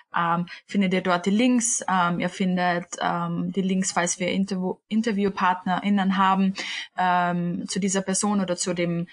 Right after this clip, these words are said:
äh, zu der Kampagne, zu der, zu dem Verein, was auch immer es dann ist, ähm, die Links, ihr findet Bücherempfehlungen, wenn wir welche zu den Themen haben, ähm,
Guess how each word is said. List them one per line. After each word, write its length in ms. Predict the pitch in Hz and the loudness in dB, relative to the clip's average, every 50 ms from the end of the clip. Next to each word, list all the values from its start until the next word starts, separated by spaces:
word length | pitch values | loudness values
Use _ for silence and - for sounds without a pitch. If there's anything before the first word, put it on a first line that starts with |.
| - _ _ _ _ - | -14 _ _ _ _ -4
äh, 540 | 180 180 170 165 165 - - - 107 101 95 - - - - _ _ - | -2 0 0 0 0 0 0 -2 -4 -6 -8 -8 -12 -14 -18 _ _ -8
zu 100 | - 190 | -4 -4
der 100 | 180 180 | -2 0
Kampagne, 520 | - 202 196 196 208 214 208 196 185 180 | 2 2 2 2 2 2 2 2 2 0
zu 180 | 180 - - 185 | 0 -2 -2 -2
der, 600 | 180 180 175 175 92 92 92 95 - - - - - 196 196 | 0 0 0 0 0 0 0 -2 -2 -4 -8 -8 -10 -10 -6
zu 120 | - 185 | -4 -4
dem 120 | 180 175 - | -4 -2 0
Verein, 360 | - 185 - 175 185 190 185 | 0 2 2 2 2 2 0
was 140 | 180 180 185 | 0 0 0
auch 80 | 180 | 0
immer 160 | 190 185 180 | 0 0 0
es 120 | 180 - - | -2 -2 -2
dann 180 | - 175 180 | -2 -2 -2
ist, 400 | - 190 208 190 - - - - - | 0 0 0 0 0 0 -2 -2 -2
ähm, 600 | 180 180 175 180 180 175 175 180 180 180 175 - - _ _ - | -2 -2 0 0 -2 -2 -2 -4 -4 -6 -8 -10 -14 _ _ -2
die 60 | 208 | 0
Links, 420 | 190 202 208 196 190 190 190 - - | 2 4 4 4 2 2 0 -2 -2
ihr 120 | - 185 | -4 -6
findet 580 | - - 196 185 180 175 175 175 175 - - - | -4 -2 -2 0 0 0 0 -2 -2 -4 -6 -2
Bücherempfehlungen, 960 | - 226 214 208 175 180 180 - - 180 170 170 170 170 170 175 175 175 170 | -2 0 0 2 0 -2 -2 -2 -2 -2 0 0 -2 -2 -2 -2 -2 -2 -2
wenn 160 | 180 180 175 | -2 -2 -2
wir 140 | 175 175 175 | -2 -2 -2
welche 240 | 170 175 - - 185 | -2 -4 -4 -4 -6
zu 140 | - - 175 | -6 -6 -4
den 140 | 175 175 | -4 -4
Themen 360 | 175 - 180 175 170 175 180 180 | -4 -2 -4 -2 -2 -2 0 2
haben, 300 | 175 180 175 175 175 - - - - - - - - _ - | 2 2 2 0 -2 -4 -6 -10 -10 -10 -10 -10 -12 _ -4
ähm, 600 | 180 185 180 180 175 170 165 170 170 170 175 175 | -2 -2 0 -2 -2 -4 -4 -4 -4 -4 -6 -8